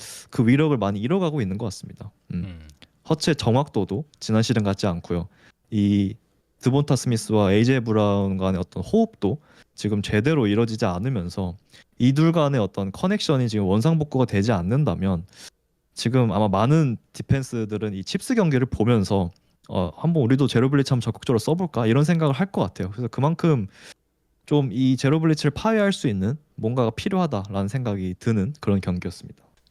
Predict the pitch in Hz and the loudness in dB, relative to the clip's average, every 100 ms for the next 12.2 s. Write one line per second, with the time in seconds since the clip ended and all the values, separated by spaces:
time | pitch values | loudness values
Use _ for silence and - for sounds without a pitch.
0 | - 233 - - - 240 202 202 165 78 | -2 0 0 -10 -4 2 2 4 2 0
1 | - - 190 - 214 175 110 98 113 170 | -10 -10 -10 -4 -4 -2 -2 -2 -4 -4
2 | 196 190 - 90 113 123 - 139 127 120 | -8 -8 -8 -2 0 -2 -4 -2 0 -2
3 | 120 - 110 - 147 131 120 - 117 113 | -4 -8 -10 -2 0 0 -2 2 2 4
4 | 110 101 - - - 127 143 226 190 135 | 2 0 -6 -4 4 6 6 4 2 2
5 | 120 80 98 160 208 - 175 123 160 147 | 2 2 4 6 4 2 2 2 0 -2
6 | 120 107 127 107 78 76 87 135 - - | -2 0 0 -2 -4 -8 -8 -10 -16 -20
7 | - - - - _ - 262 - - 247 | -6 -4 -4 -8 _ -2 -2 -2 0 0
8 | _ - 127 73 _ _ _ - - 143 | _ 4 4 4 _ _ _ -10 -2 0
9 | 110 113 180 190 127 117 120 123 175 - | 0 -2 0 0 2 0 0 -4 -6 -4
10 | 156 135 135 139 135 101 131 139 131 110 | -6 -2 0 2 2 0 -2 -2 -6 -8
11 | 92 104 113 120 113 110 - 185 123 107 | -6 -6 -2 -2 -2 -6 -2 0 0 0
12 | 147 | 0